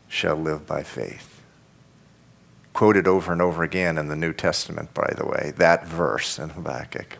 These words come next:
by the Apostle Paul and many others. "But the just shall live by faith."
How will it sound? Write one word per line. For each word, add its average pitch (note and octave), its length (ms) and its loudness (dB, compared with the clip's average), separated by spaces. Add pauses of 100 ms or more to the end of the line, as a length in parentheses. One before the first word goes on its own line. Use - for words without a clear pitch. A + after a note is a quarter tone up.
(120)
by D#2 140 -4
the E2 80 -6
Apostle D#2 400 -2
Paul E2 380 0
and D#2+ 100 -10
many D2+ 240 -10
others. - 400 -12 (420)
"But F#2+ 200 2
the F#2 100 8
just F2 880 2 (760)
shall F#2 300 4
live F2 880 2 (3000)
by E2 220 2
faith." - 760 -8